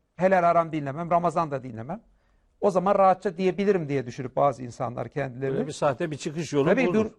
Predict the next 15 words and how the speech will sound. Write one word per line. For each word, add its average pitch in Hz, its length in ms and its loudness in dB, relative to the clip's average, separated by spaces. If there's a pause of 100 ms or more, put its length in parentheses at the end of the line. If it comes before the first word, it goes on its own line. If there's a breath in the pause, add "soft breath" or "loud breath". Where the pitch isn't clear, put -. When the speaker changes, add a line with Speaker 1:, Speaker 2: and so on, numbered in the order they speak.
(140)
Speaker 1:
bu 120 100 -14
bilişsel, 214 560 0 (500)
işte - 200 -6
ateizme 233 440 0
götüren 220 340 2
şeylerden 208 520 2
biri 185 480 -2
budur 165 340 0
bence. - 360 -10 (540)
Yani 135 220 -2 (180)
tek 185 180 -2
sebep 175 300 0
değildir 147 200 -2
o, 156 60 -2
çok 170 220 -2